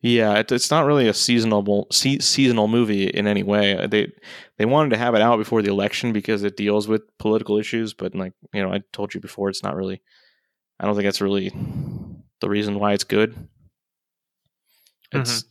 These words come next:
Speaker 1: I mean, the, the best parts are, could be at any, could have been done in two thousand five. It's the same style of thing that from back in the day where he's just, he gets unsuspecting people to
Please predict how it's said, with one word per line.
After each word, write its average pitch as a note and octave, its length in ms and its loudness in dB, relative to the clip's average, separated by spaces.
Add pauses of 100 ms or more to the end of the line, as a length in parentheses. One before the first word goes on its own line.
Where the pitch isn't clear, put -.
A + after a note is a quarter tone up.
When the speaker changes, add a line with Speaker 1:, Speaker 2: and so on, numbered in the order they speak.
Speaker 1:
I A2 80 -4
mean, G#2 120 0
the, G#2+ 100 0
the G#2 140 0
best G#2 260 0
parts G#2 280 -2
are, A2+ 160 -4
could G#2+ 180 -6
be G2+ 360 0
at F2 120 -4
any, G#2 320 -6 (1080)
could - 140 -2
have G#2 180 -6
been G#2 160 0
done G#2 200 2
in G#2 120 -2
two G#2+ 140 -2
thousand G2+ 260 0
five. G2+ 400 -2
It's - 160 -8
the G2+ 80 -8
same G2+ 340 -4
style G2 380 -2
of G2 80 -8
thing G2+ 240 -4
that G2+ 160 -6 (140)
from G2 340 -14 (100)
back G#2 200 -2
in G#2 60 -6
the G2+ 60 -6
day G2 320 -4 (720)
where G2+ 180 -6
he's G2 160 -4
just, - 440 -6 (140)
he G#2+ 80 -6
gets G#2+ 180 0
unsuspecting G#2 680 -4
people G#2 300 -2
to G2 280 -6